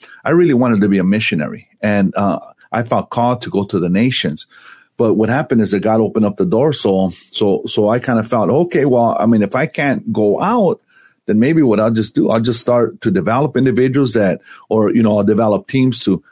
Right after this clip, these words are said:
to continue to preach the gospel in our city, in our county, and even to the different states and to the different, uh, even to the different nations around the world." And, uh, yeah. And, uh, so, so I just continued in ministry. I got called. So, so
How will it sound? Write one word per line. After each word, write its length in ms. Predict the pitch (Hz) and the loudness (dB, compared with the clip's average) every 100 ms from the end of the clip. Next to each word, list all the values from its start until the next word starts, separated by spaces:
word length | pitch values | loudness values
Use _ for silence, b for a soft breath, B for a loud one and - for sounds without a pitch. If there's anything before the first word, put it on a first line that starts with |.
| b - | b -6
to 100 | 101 | -4
continue 440 | 101 98 113 104 | -4 0 2 2
to 120 | 98 | 0
preach 220 | - 98 | -4 -4
the 60 | 87 | -4
gospel 400 | 80 101 - 95 | -4 -4 -4 -4
in 60 | 87 | -2
our 80 | |
city, 380 | 82 - 139 135 | -2 -2 0 2
in 80 | 113 | 0
our 120 | 82 | -2
county, 500 | - 117 127 131 127 | -4 -2 0 2 2
and 180 | 98 85 B B B - | 0 -2 B B B -2
even 360 | 113 113 110 | 0 2 0
to 440 | - 113 98 92 92 | 0 2 2 2 0
the 140 | 98 | -2
different 320 | 95 110 110 95 | -2 -2 -4 -4
states 400 | - 107 120 95 | 0 0 0 -2
and 180 | 90 - | -4 -2
to 120 | 95 | -2
the 120 | 92 | 0
different, 520 | 87 98 - 98 78 - | -2 -2 0 -2 -2 -6
uh, 180 | 98 80 - | -6 -6 -6
even 160 | 101 98 | -2 -2
to 120 | 95 | 0
the 60 | 92 | -2
different 300 | 82 95 90 | -2 -4 0
nations 340 | 101 98 85 | -2 -2 -4
around 180 | 85 87 | -4 -2
the 80 | 90 | -2
world." 320 | 90 131 123 - b b b - | -2 -2 -4 -8 b b b -6
And, 180 | 95 92 | -2 0
uh, 160 | 87 - | -2 -2
yeah. 280 | - 147 - _ - | -2 -2 -6 _ -4
And, 180 | 98 95 | -2 0
uh, 200 | 90 - | 0 -4
so, 380 | - 131 113 - B | -2 0 0 -4 B
so 140 | B 160 | B -2
I 80 | 175 | 0
just 180 | 180 | 0
continued 520 | - 135 - 151 147 135 | -2 -4 -2 0 2 0
in 140 | 139 | 0
ministry. 520 | 151 175 - - - - B B | 0 0 -2 -4 -6 -8 B B
I 80 | 107 | -4
got 220 | 107 98 | -2 -2
called. 280 | - 123 123 | -2 -2 0
So, 240 | 113 95 - | 0 0 -2
so 400 | - 104 95 | -2 0 0